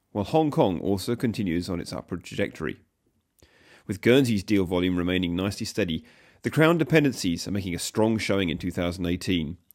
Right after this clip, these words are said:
with investment funds and manufacturing companies featuring prominently. The International Stock Exchange, which is headquartered in Guernsey, also reported impressive growth in the rate of new listings.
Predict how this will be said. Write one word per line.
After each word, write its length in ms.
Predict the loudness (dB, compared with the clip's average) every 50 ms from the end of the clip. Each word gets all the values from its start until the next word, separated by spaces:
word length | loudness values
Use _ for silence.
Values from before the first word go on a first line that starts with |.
| -8 -4
with 120 | -2 0
investment 460 | 0 2 4 2 2 2 -2 -4 -2
funds 380 | 0 2 2 2 2 2 0 -2
and 100 | -2 0
manufacturing 560 | 2 2 0 0 0 -2 -4 -2 -4 -4 -4
companies 440 | -2 -2 -2 -2 -2 -4 -4 -4 -6
featuring 340 | -6 -8 -6 -6 -8 -10 -6
prominently. 580 | -4 -2 -2 -2 -2 -2 -4 -6 -6 -8 -10 _ _ _ _ _ _ _ _ _ _ _ -20 -20 -20 _ _
The 160 | -2 2 2
International 540 | 2 2 2 2 4 4 4 2 0 -2 -4
Stock 260 | -2 0 -2 -2 -2
Exchange, 480 | -2 -4 -2 -2 -2 -2 -2 -4 -6 -8 -10
which 180 | -10 -10 -8 -8
is 140 | -8 -10 -12 _ -10
headquartered 440 | -10 -8 -4 -2 -2 -2 -2 -4 -4
in 120 | -4 -2
Guernsey, 460 | 0 2 2 2 2 2 0 -2 -4 -4 -8 -20 -10 _
also 360 | 4 6 6 6 6 6 6
reported 540 | 6 6 6 4 4 4 4 4 4 2 -2
impressive 480 | -2 -2 -4 -4 -4 -4 -4 -4 -4 -2
growth 320 | 2 2 4 4 2 0
in 100 | -4 -6
the 60 | -4
rate 220 | -2 -2 -2 -2 -2
of 60 | -4
new 160 | -4 -2 -2
listings. 440 | -2 -4 -4 -6 -8 -10 -12 -14 -16